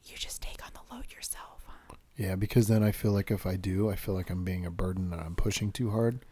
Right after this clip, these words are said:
Speaker 1: Oh.
Speaker 2: And I feel like it's just me being overly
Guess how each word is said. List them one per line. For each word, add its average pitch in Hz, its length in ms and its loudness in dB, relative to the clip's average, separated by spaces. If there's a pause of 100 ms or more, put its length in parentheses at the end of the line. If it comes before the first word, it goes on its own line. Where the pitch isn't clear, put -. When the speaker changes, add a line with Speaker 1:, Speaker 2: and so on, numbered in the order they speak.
(180)
Speaker 1:
Oh. 170 380 -2 (200)
Speaker 2:
And 107 140 2
I 95 60 2
feel 98 240 0
like 92 340 -2 (100)
it's - 200 -2
just - 540 -4 (120)
me 101 420 2
being 95 580 0 (180)
overly 95 880 -2